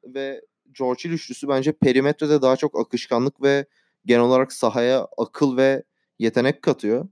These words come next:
Bunu da işte Antetokounmpo'nun içerideki hırçınlığı, caydırıcılığıyla birleştirince daha güzel oluyor. Bir de George Hill'in şutu, e, çok daha iyi olduğu için Bledsoe'ya göre Antetokounmpo'nun üstüne kapanan savunmalarda daha iyi bir ilk tercih.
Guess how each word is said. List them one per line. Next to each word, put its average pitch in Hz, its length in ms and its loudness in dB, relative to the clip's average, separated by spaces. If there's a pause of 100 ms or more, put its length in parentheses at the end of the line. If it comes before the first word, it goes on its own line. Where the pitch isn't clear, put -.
Bunu 139 240 -2
da 147 60 4
işte 135 200 -2
Antetokounmpo'nun 139 880 0 (680)
içerideki 127 520 0
hırçınlığı, 123 840 0
caydırıcılığıyla 120 880 0
birleştirince 123 600 -4
daha 147 140 4
güzel 127 180 -2
oluyor. 98 200 -2
Bir 170 120 -2
de 180 80 4
George 131 380 4
Hill'in 151 120 2
şutu, 143 480 2 (880)
e, 107 300 4 (160)
çok 151 240 0
daha 135 200 2
iyi 127 160 2
olduğu 117 260 2
için 127 380 -4 (200)
Bledsoe'ya 113 540 0
göre 104 340 -2 (240)
Antetokounmpo'nun 139 880 -2
üstüne 135 420 0
kapanan 127 400 0
savunmalarda 110 800 0 (240)
daha 123 240 2
iyi 117 160 2
bir 98 80 0
ilk 90 200 -6
tercih. 90 300 -6